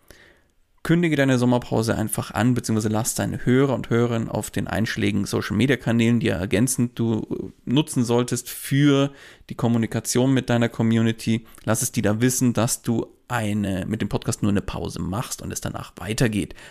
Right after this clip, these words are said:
Dann sind die beruhigt und dann kommen auch keine Rückfragen so nach dem Motto, „Hey,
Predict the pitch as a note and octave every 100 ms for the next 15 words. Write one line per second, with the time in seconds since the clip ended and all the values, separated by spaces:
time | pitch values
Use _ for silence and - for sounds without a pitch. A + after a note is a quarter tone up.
0 | - A2+ A#2 D3+ D#3+ A#2 D#3 C#4 - -
1 | _ _ - G2+ G#2 A#2 G2+ G2+ - A#2+
2 | G#2 G#2+ - - - - A#2 - A#2 A2
3 | A2 G#2+ G#2+ G#2 G#2 G#2 G2+ G#2+ A2 A2
4 | A#2